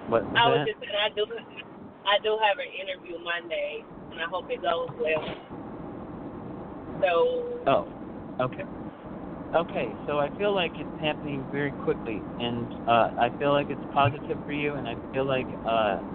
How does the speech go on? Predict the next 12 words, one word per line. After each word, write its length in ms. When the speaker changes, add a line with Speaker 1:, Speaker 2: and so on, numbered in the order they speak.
Speaker 1:
um, 340
you 180
need 240
to 100
be 220
very 380
grounded 800
and, 200
uh, 300
um, 300
remember, 480
uh, 300